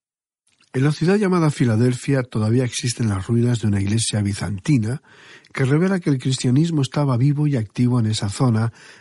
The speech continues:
hasta el siglo doce o trece.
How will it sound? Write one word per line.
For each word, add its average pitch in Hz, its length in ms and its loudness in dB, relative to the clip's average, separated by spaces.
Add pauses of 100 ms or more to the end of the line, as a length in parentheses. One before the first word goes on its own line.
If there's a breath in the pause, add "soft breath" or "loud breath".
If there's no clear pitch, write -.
(120)
hasta 113 300 -2
el 107 80 0
siglo 120 400 2
doce 117 480 -2 (100)
o 107 140 -6
trece. - 500 -10